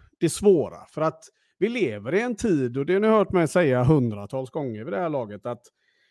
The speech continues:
vi lever i en tid där du kan vara det absolut senaste på måndag, men på fredag så har fem andra sprungit förbi dig. Och de har till och med ett bättre erbjudande då, då. Kommunikationen går otroligt snabbt.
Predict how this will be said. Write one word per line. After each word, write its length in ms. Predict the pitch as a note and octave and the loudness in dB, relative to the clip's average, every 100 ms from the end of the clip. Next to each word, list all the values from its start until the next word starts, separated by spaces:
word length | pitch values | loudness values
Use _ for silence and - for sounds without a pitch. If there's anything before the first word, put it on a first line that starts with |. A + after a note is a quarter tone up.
| _ | _
vi 100 | D3 | 2
lever 360 | G3+ G#3+ G#3 G#3 | 4 4 4 2
i 60 | |
en 120 | G#3 | 2
tid 460 | G3 F#3+ F#3 F#3+ E3 | 4 6 6 6 2
där 280 | C#3 D3 C#3+ | -4 -2 0
du 140 | C#3 C#3+ | -2 -2
kan 180 | D3+ | -2
vara 120 | C#3 B2+ | -2 -2
det 100 | A#2+ | -2
absolut 640 | - F#3 - - F3+ E3+ - | 0 0 -2 0 2 2 0
senaste 600 | F#3+ D#3+ C#3 B2+ - D3 | -2 -2 -4 -6 -8 -8
på 140 | C3 | -6
måndag, 680 | A#2+ D3+ C3 A2+ A#2+ F3+ - | -4 -2 -2 -6 -6 -6 -6
men 140 | D3 C#3 | -10 -8
på 140 | C#3 | -8
fredag 540 | - E3+ C3 G2+ A#2+ | -6 -6 -6 -8 -10
så 160 | B2+ C3 | -10 -6
har 260 | C3 B2+ A#2 | -4 -2 -4
fem 440 | - D3+ A2+ A#2 | -4 -2 -2 -2
andra 480 | C#3+ A#2 G2 G#2 A#2 | -2 -4 -4 -6 -8
sprungit 460 | - A#2 A2+ A2 A2 - | -8 -8 -6 -8 -10 -6
förbi 360 | C3 C#3+ B2 G2+ | -2 0 0 -2
dig. 280 | C3+ G3 G3 _ _ _ _ | 0 0 -2 _ _ _ _
Och 100 | D3+ | -4
de 140 | C#3+ C#3 | -2 -2
har 100 | B2+ | -2
till 200 | D3 B2 | -2 -2
och 60 | |
med 100 | A2+ | -4
ett 80 | G#2 | -4
bättre 360 | C3 G#2+ A#2+ B2 | -4 -6 -4 -2
erbjudande 500 | A#2 G2+ G2 A2 F#3 | -2 -4 -10 -6 -4
då, 120 | C3 | -4
då. 100 | E2+ _ _ _ _ _ _ _ _ _ | -6 _ _ _ _ _ _ _ _ _
Kommunikationen 760 | - E3+ D#3 D3+ F#3+ F#3 F3+ F3 | 2 4 4 6 6 8 6 4
går 280 | E3+ C#3 D3 | 4 2 -2
otroligt 600 | C3+ - G3+ F3+ E3+ D#3+ | -2 2 4 4 2 0
snabbt. 540 | F3+ D3 C#3 _ - | -2 -2 -2 _ -20